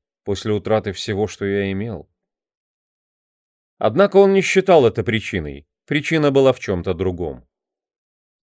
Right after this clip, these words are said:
Пока корабль садился на песчаной равнине неподалёку, Барни думал:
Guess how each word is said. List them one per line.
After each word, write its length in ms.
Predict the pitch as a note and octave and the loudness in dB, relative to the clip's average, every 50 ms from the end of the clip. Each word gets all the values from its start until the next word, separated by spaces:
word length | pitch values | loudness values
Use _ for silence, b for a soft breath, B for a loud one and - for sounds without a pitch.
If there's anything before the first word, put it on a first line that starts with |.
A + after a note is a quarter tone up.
| _ _ _ _ _ _ _ _ _ _ | _ _ _ _ _ _ _ _ _ _
Пока 280 | - A#2 B2 - G3 G3+ | 2 2 4 4 2 2
корабль 440 | - F#3 E3+ E3+ E3 D3 D3+ C#3+ | 4 6 6 8 8 6 4 2
садился 520 | - - C#3 B2 G#2+ A2 B2 A#2+ - - A#2+ | 2 2 2 2 2 2 0 0 0 -2 -2
на 100 | A2 G#2 | -2 -2
песчаной 480 | F2 A2 G#2 - - A#2+ A2 G#2+ G2+ G2+ | -4 -4 -6 -4 -2 -2 0 2 2 2
равнине 460 | G2 G2 F#2 G2+ G#2+ G#2+ G#2 G2+ F#2+ | 2 2 0 0 -2 -2 -2 -2 -2
неподалёку, 760 | F#2+ F#2 - F#2+ E2+ F2 E2+ E2 E2 D#2+ - - A#2 B2 _ _ _ _ _ _ _ _ _ | -4 -4 -4 -4 -2 -2 -2 -2 -4 -6 -8 -10 -16 -18 _ _ _ _ _ _ _ _ _
Барни 440 | - G2+ G#2+ A2+ A2 G#2+ A2+ A#2+ C3+ | -4 2 4 4 4 4 4 2 0
думал: 440 | C3 D3+ C#3+ A#2+ F#2 D2+ C#2 - | 0 0 0 -2 -2 -4 -8 -12